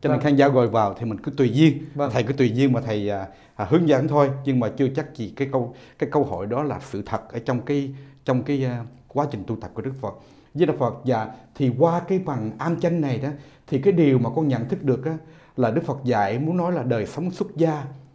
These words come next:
Speaker 1: là chúng ta không nên coi như là ràng buộc những thứ như là gia đình, gia đình, vợ con hay là của cải vật chất. Đó có phải là cái, cái bài học ở trong đây không, thưa thầy?
Speaker 2: À, dạ,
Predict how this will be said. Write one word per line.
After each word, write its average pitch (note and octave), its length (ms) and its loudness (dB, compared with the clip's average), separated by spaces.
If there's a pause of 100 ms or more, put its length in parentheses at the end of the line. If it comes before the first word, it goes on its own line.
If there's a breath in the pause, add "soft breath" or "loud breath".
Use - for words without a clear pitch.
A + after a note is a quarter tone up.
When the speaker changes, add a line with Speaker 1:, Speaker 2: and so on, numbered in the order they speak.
(140)
Speaker 1:
là G#2 500 -2
chúng D3+ 140 -8
ta C#3 140 -8
không D3+ 180 -4
nên C#3 360 -2 (600)
coi D3 160 4
như C#3+ 180 6
là G#2+ 300 -2 (160)
ràng A2+ 320 -2
buộc G2 180 -4 (380 soft breath)
những A#2 260 -2
thứ D#3 140 -2
như D#3 220 0
là G#2+ 220 -2 (120)
gia C3+ 220 0
đình, G2+ 400 -2
gia A#2+ 220 0
đình, A#2 280 -2
vợ G#2 320 0
con C#3 360 0 (260 loud breath)
hay C3+ 140 0
là G#2 100 0
của A2 280 -2
cải C3 260 -2
vật A2+ 220 -2
chất. F3 180 -2 (320 loud breath)
Đó C#3 160 2
có D3+ 60 2
phải B2+ 180 0
là A#2 80 0
cái, D3+ 320 2
cái D3+ 100 2
bài A2+ 140 4
học - 140 -8
ở C3 80 -6
trong C#3 160 0
đây C3+ 160 0
không, - 120 -12
thưa C3 80 -12
thầy? A2+ 160 -8
Speaker 2:
À, D3 80 -4
dạ, D3+ 260 0